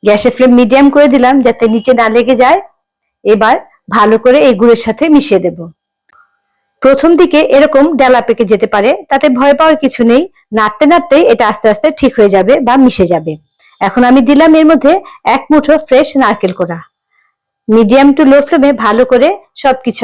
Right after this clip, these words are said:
আমি মিশিয়ে নেব। দেখুন মিশ্রণটা কিন্তু এখন অনেকটাই ঘন হয়ে গেছে, তিন চার মিনিটও লাগেনি, মিশ্রণটা এরকম ঘন হয়ে গেছে।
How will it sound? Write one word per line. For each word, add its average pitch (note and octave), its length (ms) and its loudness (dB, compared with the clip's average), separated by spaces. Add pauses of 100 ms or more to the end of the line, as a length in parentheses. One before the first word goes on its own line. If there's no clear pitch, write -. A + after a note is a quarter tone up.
আমি B3 100 2 (100)
মিশিয়ে G3 340 -2
নেব। D#3+ 140 -6 (2500)
দেখুন C#4 360 0 (120)
মিশ্রণটা C#4 500 2
কিন্তু D#4+ 240 0
এখন C4+ 140 -2 (100)
অনেকটাই C#4+ 340 0 (120)
ঘন A#3 120 0 (120)
হয়ে G#3 200 2
গেছে, F#3 240 -6 (580)
তিন C#4+ 220 4
চার D#4+ 200 2
মিনিটও D#4+ 280 2 (100)
লাগেনি, C4+ 340 2 (200)
মিশ্রণটা A#3+ 460 -2
এরকম A3+ 220 -4 (140)
ঘন A3 120 0 (100)
হয়ে F#3 200 2
গেছে। - 240 -8